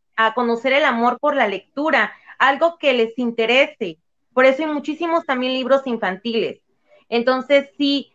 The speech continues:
muchas veces es padre leer muchos libros pero también, como decía,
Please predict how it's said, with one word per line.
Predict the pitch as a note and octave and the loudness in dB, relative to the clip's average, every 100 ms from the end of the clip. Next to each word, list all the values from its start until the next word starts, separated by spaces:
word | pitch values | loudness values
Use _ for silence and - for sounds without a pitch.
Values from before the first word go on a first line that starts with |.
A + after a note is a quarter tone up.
| _ | _
muchas | C#4+ D#4 F4+ B3+ | -4 2 2 4
veces | D#4+ D#4+ D#4+ D#4+ E4 - _ _ _ | 4 4 2 2 2 -8 _ _ _
es | C4+ C#4+ | 2 2
padre | - C#4 C#4+ D4 | 4 4 4 6
leer | C4+ C4 - _ | 6 4 0 _
muchos | A3+ C4+ D#4+ - D4 | -6 -2 0 0 0
libros | B3+ C#4 B3+ C#4 D#4+ - _ _ _ B3 | 0 -2 2 2 2 -2 _ _ _ 0
pero | B3 B3 | 2 2
también, | A#3 A#3 B3+ C4+ C#4+ - | 0 0 0 0 -2 -2
como | B3 A3+ | 0 2
decía, | G#3+ A3 C#4+ B3 - | 2 0 -2 -2 -4